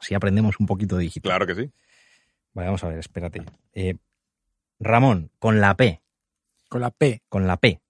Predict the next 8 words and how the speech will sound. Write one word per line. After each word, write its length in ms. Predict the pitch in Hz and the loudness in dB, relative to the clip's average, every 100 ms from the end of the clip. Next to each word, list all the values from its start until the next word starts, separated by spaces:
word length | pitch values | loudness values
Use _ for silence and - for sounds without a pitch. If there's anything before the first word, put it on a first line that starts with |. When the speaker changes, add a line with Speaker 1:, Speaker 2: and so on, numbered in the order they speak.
| _ _ | _ _
Speaker 1:
de 80 | |
Pamplona. 580 | 87 90 78 80 80 73 _ _ | -4 -4 -4 -8 -8 -12 _ _
Nombre 520 | 110 120 151 165 170 | 2 6 8 8 6
coloquial 640 | 151 135 123 - 156 180 190 _ _ _ _ _ | 4 4 4 2 2 2 -4 _ _ _ _ _
que 140 | 117 | 2
usan 240 | 139 131 127 | 4 4 4
los 140 | 143 | 4
pacientes 720 | - 117 147 147 165 151 - | 2 2 0 0 -2 -4 -8